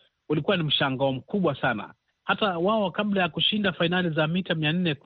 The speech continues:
kijiti, siku ya mwisho kabisa, ilikuwa ni ishara kwamba Marekani imeangushwa na nchi nyingi tu katika riadha ambayo ni, ni, ni mahodari, lakini kwa sababu wao ni wazuri katika relay za mita mia nne, wakahakikisha kwamba wao wana-, wanazidi kuzishinda.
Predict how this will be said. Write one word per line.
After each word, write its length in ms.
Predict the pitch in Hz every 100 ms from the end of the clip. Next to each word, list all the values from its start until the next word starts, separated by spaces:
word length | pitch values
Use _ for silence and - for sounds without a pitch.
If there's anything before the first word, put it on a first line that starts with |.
| 139 131
kijiti, 600 | - 147 175 - 131 127 -
siku 180 | 202
ya 120 | 202 160
mwisho 260 | 202 202
kabisa, 540 | 151 156 160 - 120 139 _ _ _ _ 151
ilikuwa 300 | 156 208 190
ni 80 | 165
ishara 260 | 190 170
kwamba 260 | 151 165 147
Marekani 460 | 143 139 170 165
imeangushwa 580 | 143 135 135 143 170 147
na 80 | 127
nchi 200 | 131 120
nyingi 340 | 139 165 123 117
tu 160 | 180
katika 540 | - 120 - 123 117 113 _ _ -
riadha 380 | 131 147 131 123
ambayo 320 | 123 131 135
ni, 300 | 127 120 123 _
ni, 80 | 131
ni 240 | 123 123 139
mahodari, 640 | 123 123 123 120 92 87
lakini 540 | 113 - 165 156 147 - _ _ _ _ 131
kwa 40 |
sababu 280 | 147 165 160
wao 220 | 190 185
ni 80 | 165
wazuri 440 | 156 151 170 190
katika 600 | 156 147 - 151 147 143 131 117
relay 380 | 135 139 185 170
za 260 | 147 143
mita 280 | 160 196 180
mia 160 | 160 175
nne, 320 | 202 143 131 - _ _ _ -
wakahakikisha 580 | 135 - 135 123 - 160
kwamba 280 | 160 160 139
wao 300 | 151 151 143
wana-, 260 | 131 131
wanazidi 480 | 131 123 120 147 143
kuzishinda. 580 | - 110 113 - 104